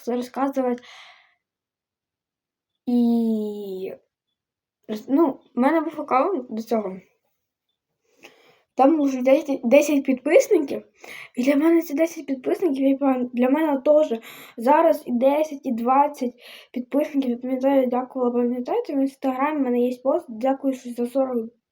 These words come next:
підписників, чи за сорок два підписника. Бо для мене це була теж велика сума. Коли це не просто сорок два підписника, да, там твої однокласники і друзі поза школою. А це коли люди, які реально, ти, яким реально, ну,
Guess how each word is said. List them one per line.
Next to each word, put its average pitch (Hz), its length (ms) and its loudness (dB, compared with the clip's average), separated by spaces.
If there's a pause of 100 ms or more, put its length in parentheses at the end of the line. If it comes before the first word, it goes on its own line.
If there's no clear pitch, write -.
підписників, 254 640 -8
чи - 80 -20 (220)
за 226 100 -6
сорок 247 260 -4
два 226 160 -4
підписника. 277 600 -12 (580)
Бо 226 220 2
для 226 80 4
мене 285 280 2
це 302 140 -10
була 285 160 2
теж 269 300 0
велика 254 380 -2
сума. 240 320 -4 (340)
Коли 254 200 2
це 269 100 -4
не 262 80 0
просто 381 340 0
сорок 339 140 2
два 285 140 4
підписника, 277 540 -4
да, 240 160 2
там 233 340 -4
твої 247 200 2
однокласники 330 680 -2 (180)
і 339 40 -2
друзі 277 360 0
поза 247 200 0
школою. 202 580 -10 (640)
А 214 140 -2
це 254 160 0
коли 262 300 4
люди, 254 400 4
які 254 360 2
реально, 247 600 4 (100)
ти, 262 260 -4
яким 247 400 -2
реально, 262 460 0
ну, 262 260 0